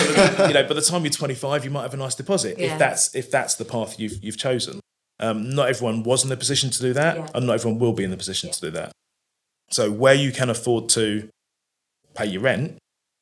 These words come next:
Speaker 1: why not pay rent in the property that you can eventually own?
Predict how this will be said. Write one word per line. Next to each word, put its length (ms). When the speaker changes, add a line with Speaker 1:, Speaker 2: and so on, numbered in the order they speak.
Speaker 1:
why 180
not 220
pay 140
rent 200
in 60
the 60
property 380
that 120
you 80
can 100
eventually 400
own? 260